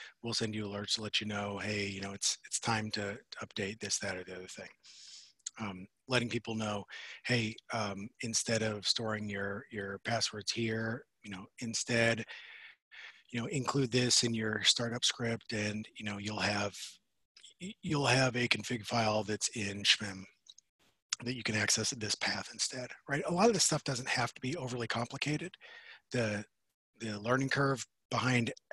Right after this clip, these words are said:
how that's actually done, you know, at kind of a low level implementation detail, um, it shouldn't have to make its way all the way to the, the end users, right? Um, that's the goal, is, is building out a lower bar for people to come in and,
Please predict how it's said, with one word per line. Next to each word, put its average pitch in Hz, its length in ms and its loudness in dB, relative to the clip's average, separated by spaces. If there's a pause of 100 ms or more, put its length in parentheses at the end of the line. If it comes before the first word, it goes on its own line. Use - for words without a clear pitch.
(300)
how 135 220 8
that's 120 240 4
actually 117 420 6
done, 120 360 10 (300)
you 123 60 10
know, 113 100 10
at - 80 6
kind 117 160 10
of 104 60 2
a 107 40 2
low 107 180 4
level 117 260 10
implementation 113 600 8
detail, 143 440 8 (520)
um, 113 240 6 (720)
it - 140 2 (1080)
shouldn't 170 420 12
have 135 280 12
to - 100 6
make 117 220 12
its 127 140 8
way 110 220 12
all 113 300 12
the 101 80 6
way 101 320 10
to 104 240 8
the, 104 360 6
the 110 120 10
end 101 160 8
users, - 460 4 (100)
right? 113 220 2 (280)
Um, 107 240 2 (140)
that's - 220 12
the 139 40 12
goal, 120 280 12
is, 110 160 10
is 131 160 4
building 120 360 12
out 110 200 12 (600)
a 139 60 10
lower 120 320 12
bar 104 300 12
for 110 180 4
people 117 300 10
to - 120 8
come 107 280 12
in 107 240 12
and, 98 200 6